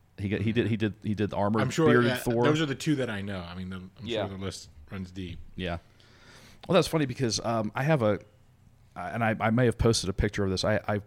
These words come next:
Speaker 1: found this, uh, uh, issue of, uh, Mar-, remember Marvel Age? It was, like, the
Speaker 2: Yeah,
Speaker 1: Marvel
Speaker 2: I
Speaker 1: kind
Speaker 2: do.
Speaker 1: of
Speaker 2: I do.
Speaker 1: magazine slash
Speaker 2: Yes.
Speaker 1: comic.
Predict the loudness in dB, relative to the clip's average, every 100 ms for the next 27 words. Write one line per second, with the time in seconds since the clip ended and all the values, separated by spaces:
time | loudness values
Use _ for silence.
0 | -10 -2 0 0 -2 -4 -4 -4 -6 -10
1 | -20 -20 -20 _ _ _ _ _ _ -12
2 | -8 -8 -6 -8 -12 -20 _ _ -20 _
3 | _ -14 -6 -4 0 0 2 0 -2 -4
4 | -4 -4 -4 0 2 0 0 2 2 2
5 | 2 2 0 -2 -10 _ _ _ _ -2
6 | -2 0 2 2 4 2 0 0 0 2
7 | -2 -8 _ -2 0 0 -2 -2 0 0
8 | 0 -2 0 0 0 -4